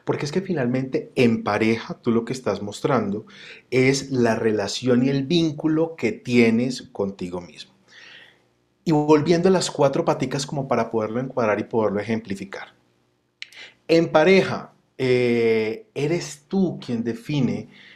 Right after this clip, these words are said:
quien de alguna manera, eh, puede explicar si estás experimentando o no estás experimentando atracción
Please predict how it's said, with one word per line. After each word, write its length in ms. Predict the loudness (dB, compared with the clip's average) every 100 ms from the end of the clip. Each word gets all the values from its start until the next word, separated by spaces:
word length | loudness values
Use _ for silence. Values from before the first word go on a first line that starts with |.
| _ _
quien 260 | 2 4 6
de 80 | 4
alguna 400 | 4 2 -4 -4
manera, 760 | -4 0 2 2 0 0 -4 -2
eh, 340 | -2 0 -2
puede 220 | 0 2 2
explicar 720 | 0 -4 -4 0 2 0 -4 -16
si 180 | -8 -4
estás 300 | 0 0 0
experimentando 1000 | -2 -4 -4 -2 -2 -2 -2 -4 -4 -4
o 20 |
no 80 | -6
estás 220 | -6 -8
experimentando 720 | -8 -6 -6 -4 -6 -4 -4
atracción 600 | -4 -4 -2 0 0 0